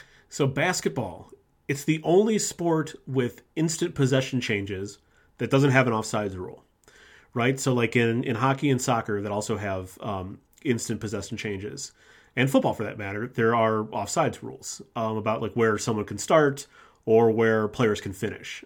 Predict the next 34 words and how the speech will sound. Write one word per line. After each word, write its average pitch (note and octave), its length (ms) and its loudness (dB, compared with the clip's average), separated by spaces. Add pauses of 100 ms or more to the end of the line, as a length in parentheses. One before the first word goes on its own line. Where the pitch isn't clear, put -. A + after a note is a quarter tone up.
(120)
Uh, A2 220 -2
in G#2 80 -6
hockey A2+ 400 0
and, G#2 280 -4
and G2+ 180 -6
soccer, C#3 480 2 (460)
um, A2 220 -2
you A2 100 -2
can't A2+ 280 2
go, A2 240 2
you A#2 120 0
can't B2 180 2
be A2+ 140 0
beyond G#2+ 360 0
the G#2 60 -6
defenders, - 640 -10 (100)
right? G#2+ 300 -6
Like, A2 180 -2
when, A2 380 -2
um, G#2 340 -6
when A2 180 -2
the G#2 220 -4
puck - 380 0
or A#2 160 -2
the G2 60 -10
ball G#2 320 -2
is G2+ 140 -10 (380)
advanced C#3 680 0
on A2+ 140 0
an A2 80 0
instant A#2 260 -4
change A2+ 200 -2
of A2 60 -8
possession, A#2 540 -4